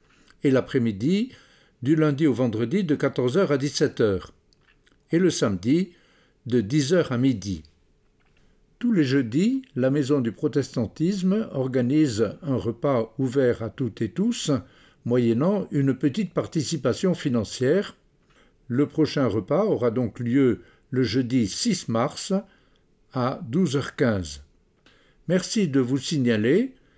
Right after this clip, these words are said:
si vous comptez y participer, mais si vous n'êtes pas inscrit, venez quand même. La Maison du protestantisme, c'est un lieu de rencontre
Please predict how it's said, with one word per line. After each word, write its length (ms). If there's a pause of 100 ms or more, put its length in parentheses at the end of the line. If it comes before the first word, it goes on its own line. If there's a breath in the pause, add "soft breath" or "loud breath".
(140 soft breath)
si 200
vous 140
comptez 380
y 40
participer, 880 (800)
mais 160
si 160
vous 140
n'êtes 240
pas 240
inscrit, 540 (120)
venez 300
quand 140
même. 340 (2000)
La 100
Maison 480
du 140
protestantisme, 1040
c'est 320
un 80
lieu 240
de 260
rencontre 800